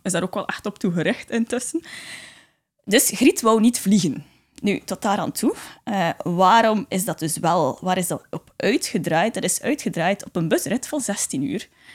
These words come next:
richting Turijn. Nu, de keuze voor Turijn was, eh,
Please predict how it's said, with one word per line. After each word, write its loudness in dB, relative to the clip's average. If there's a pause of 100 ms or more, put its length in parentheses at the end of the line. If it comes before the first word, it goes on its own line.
(760)
richting 2
Turijn. 2 (1160)
Nu, 2
de 2
keuze 4
voor 2
Turijn 4
was, 6
eh, 4